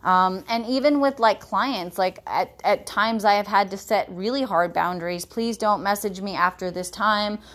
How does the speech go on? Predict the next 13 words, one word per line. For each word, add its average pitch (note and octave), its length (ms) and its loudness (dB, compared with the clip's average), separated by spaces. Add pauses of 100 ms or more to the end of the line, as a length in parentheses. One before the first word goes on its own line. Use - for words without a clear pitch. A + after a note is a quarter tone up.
or G#3+ 180 6
"I G#3 120 4
just A#3 420 4
won't G3+ 280 -2
respond," F#3 880 -2 (260)
because G#3 360 -2
I G#3+ 280 4
have G3+ 460 -2
to G3 200 -8
sleep. F3 680 -8 (340)
And, A#3+ 300 2
and B3 120 0
I, B3 320 2